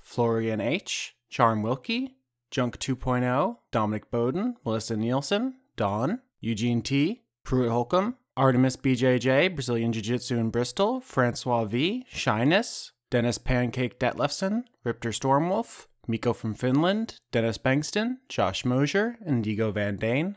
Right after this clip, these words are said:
Allison Ansell, Sydney Marsing, Just a Jester, Savard and Akrisimova, Brady Warner, Kitty Foe, James Neely, Marissa Donaldson, Melanie Joe,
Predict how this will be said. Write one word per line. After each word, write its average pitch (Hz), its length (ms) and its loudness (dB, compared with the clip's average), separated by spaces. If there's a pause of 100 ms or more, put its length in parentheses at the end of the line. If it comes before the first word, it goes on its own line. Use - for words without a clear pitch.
(160)
Allison 110 380 0
Ansell, 160 560 0
Sydney 110 320 -2
Marsing, 143 560 0 (320)
Just - 280 0
a - 20 -6
Jester, 151 580 2 (220)
Savard 123 540 6
and 113 100 -4
Akrisimova, 117 920 0 (320)
Brady 120 280 2
Warner, 147 420 2 (220)
Kitty 113 220 -6
Foe, 175 520 2
James 107 340 0
Neely, 156 460 -2
Marissa 113 260 -2
Donaldson, 139 600 -2
Melanie 107 320 0
Joe, 127 380 0